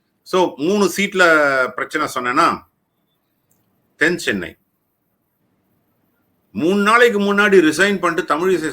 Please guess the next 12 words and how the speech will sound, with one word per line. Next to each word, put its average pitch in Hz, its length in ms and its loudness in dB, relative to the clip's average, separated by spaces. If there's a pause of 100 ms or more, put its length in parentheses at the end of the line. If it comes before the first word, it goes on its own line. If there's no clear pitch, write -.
சவுந்தரராஜன் 120 400 -4
அங்க 104 120 -6
வந்து 110 180 -4
இறக்குறாங்க. 87 560 -8 (1300)
At 117 80 -6
least 214 180 0
ஒரு 170 120 0
ஹெச் 160 300 2
ராஜாவை 226 420 6
நிறுத்தியிருந்தா 175 400 2
கூட 156 140 0
பரவாயில்ல. 110 500 0